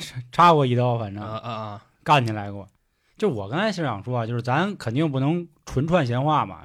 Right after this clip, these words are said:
Speaker 1: 之前咱也分析嘛。
Speaker 2: 你得上价值啊。
Speaker 1: 价值倒不至于啊，也是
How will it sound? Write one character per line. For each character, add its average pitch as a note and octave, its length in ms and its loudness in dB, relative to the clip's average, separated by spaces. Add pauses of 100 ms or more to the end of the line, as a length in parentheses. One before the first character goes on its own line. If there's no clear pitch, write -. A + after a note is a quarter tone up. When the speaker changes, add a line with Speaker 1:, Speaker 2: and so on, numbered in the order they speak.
Speaker 1:
之 C3+ 100 -8
前 C3+ 140 -4
咱 C3+ 100 -4
也 B2+ 80 -2
分 C3 220 -4
析 B2 100 -4
嘛。 F#2 140 -12
Speaker 2:
你 B2 100 -8
得 C#3 140 -4
上 B2 180 -2
价 A#2 220 2
值 G2 80 -6
啊。 F#2 240 -6 (140)
Speaker 1:
价 - 220 0
值 G2+ 180 -6
倒 A2+ 180 2
不 G2 180 -10
至 A2+ 280 0
于 G#2 60 -6
啊， G2+ 280 -14
也 G2 180 -8
是 A#2 480 0